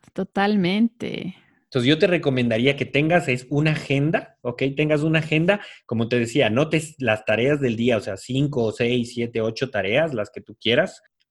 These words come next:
Speaker 2: Pongas las dos más importantes, las que si tú cumples eso, ¿ok? Eh, te vas a sentir feliz, realizado, y vas a decir, "Oye, este día realmente le saqué el jugo, valió un montón de la, la pena".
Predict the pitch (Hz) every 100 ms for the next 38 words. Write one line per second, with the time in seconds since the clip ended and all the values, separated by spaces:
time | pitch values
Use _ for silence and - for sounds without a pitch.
0 | _ - 202 226 220 165 143 139 170 202
1 | 202 196 202 160 135 143 139 139 117 110
2 | - 120 113 - _ - - 131 - 214
3 | 214 208 233 233 196 139 117 127 - 247
4 | - _ _ _ 120 107 131 175 208 _
5 | _ - 131 123 117 113 139 135 143 156
6 | 147 131 147 139 - 139 120 117 127 120
7 | - - - _ _ _ _ _ _ _
8 | _ - 131 123 117 113 - 123 107 107
9 | 120 143 139 117 139 127 127 131 135 135
10 | 131 113 117 131 117 110 101 110 113 113
11 | 120 107 104 101 110 110 - 120 117 110
12 | 101 104 107 104 98 101 101 98 - 95
13 | - 90 82